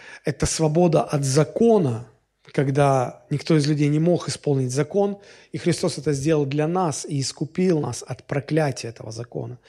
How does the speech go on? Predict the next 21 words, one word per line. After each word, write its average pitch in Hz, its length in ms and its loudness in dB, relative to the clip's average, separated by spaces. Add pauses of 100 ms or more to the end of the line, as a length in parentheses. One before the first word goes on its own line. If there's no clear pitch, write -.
(320)
И 139 80 -6
третье – 175 580 0 (340)
это 135 460 -2 (420)
то, 151 100 0
что - 200 -2
мы 143 320 2 (480)
получаем 170 480 2
усыновление. 156 920 0 (560)
Для, 143 280 0
для 147 180 0
нас 151 180 2
Бог 160 180 2
становится 151 460 2
небесным 139 560 2
Отцом, 175 400 0
мы 139 140 0
входим 135 340 0
в - 140 -10
семью 147 300 2
Божьих 131 340 0
детей, 170 640 0